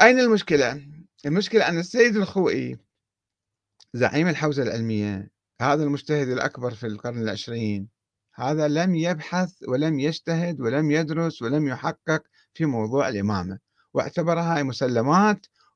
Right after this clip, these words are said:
ومشى وبنى عليها ما بنى، خلافًا ل، آه، تعليمات السيد محسن الحكيم اللي كان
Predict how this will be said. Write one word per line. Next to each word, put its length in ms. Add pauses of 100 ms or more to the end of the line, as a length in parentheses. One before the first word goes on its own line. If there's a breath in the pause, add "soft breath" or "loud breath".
(100)
ومشى 500
وبنى 640
عليها 400
ما 320
بنى، 380 (460)
خلافًا 380
ل، 380 (960)
آه، 720
تعليمات 680
السيد 320
محسن 260
الحكيم 600 (420)
اللي 140
كان 320